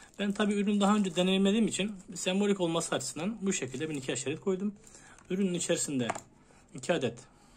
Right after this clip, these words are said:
probu var. Yani nokta kaynağı yapacağımız propları var. Kabloları gerçekten çok kalın. Ürünü şarj edebilmek için bu şekilde tip C U S B kablomuz var.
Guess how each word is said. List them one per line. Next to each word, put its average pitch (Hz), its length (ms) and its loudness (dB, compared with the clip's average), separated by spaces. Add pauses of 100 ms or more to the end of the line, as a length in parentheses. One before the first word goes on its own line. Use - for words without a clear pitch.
(1040)
probu 185 280 6
var. 202 240 4
Yani 131 280 0 (120)
nokta 127 240 -2
kaynağı 127 260 0
yapacağımız 113 440 -6
propları 170 440 2
var. 190 260 -2 (640)
Kabloları 170 500 4 (340)
gerçekten 170 560 0 (500)
çok 185 220 0
kalın. 147 320 -2 (320)
Ürünü 226 380 2 (360)
şarj 208 400 6
edebilmek 156 360 2
için - 300 -2 (500)
bu 233 100 2
şekilde 135 580 -2 (240)
tip 185 200 -4
C 135 300 0 (440)
U 165 120 0
S 170 120 -10
B 208 80 0
kablomuz 202 440 4
var. 220 220 -2